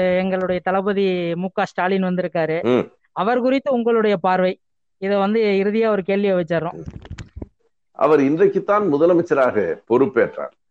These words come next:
Speaker 2: ஆனால் நான்கு நாட்களுக்கு முன்பாகவே தன்னுடைய வேலையை தொடங்கிவிட்டார். அவரை பொறுத்தவரை அவருடைய மிகப்பெரிய வலிமை எது என்று கேட்டால் அவருடைய உழைப்பு தான். தலைவர் கலைஞர் அவர்களிடமிருந்து அவர் பெற்றுக்கொண்டது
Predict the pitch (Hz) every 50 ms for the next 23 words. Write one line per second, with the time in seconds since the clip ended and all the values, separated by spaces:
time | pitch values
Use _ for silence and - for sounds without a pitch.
0 | - - - - 135 156 170 165 139 104 104 104 123 143 156 147 123 147 143 151
1 | 151 - - 165 156 156 131 - 127 113 117 123 131 135 127 117 120 117 123 123
2 | 107 - 104 104 104 95 92 90 85 85 104 135 170 170 170 151 117 101 104 107
3 | - - 82 82 80 76 73 76 69 _ _ - - - _ _ _ _ _ _
4 | _ _ - 107 117 120 117 113 117 123 147 170 170 - 160 160 156 135 113 113
5 | 110 107 101 101 98 92 90 90 87 85 87 101 123 143 170 196 190 - - 190
6 | 180 165 175 170 165 131 95 104 113 127 123 117 107 101 87 - - 107 110 113
7 | 110 104 95 92 90 - 87 87 80 - - 85 85 80 71 - - _ _ _
8 | _ _ _ _ _ _ _ _ _ - 107 127 127 113 110 98 92 85 82 82
9 | 82 95 113 131 156 165 - - - 107 - - - - _ _ _ _ _ _
10 | _ _ _ _ - 110 113 120 110 101 - - 110 104 127 147 151 151 143 135
11 | 123 120 104 98 98 95 92 92 92 98 95 98 101 101 101 107 98 80 73 76
12 | - _ _ _ _ _ _ _ _ - - 104 104 95 85 - 208 214 208 -
13 | 147 - - 104 98 92 80 78 101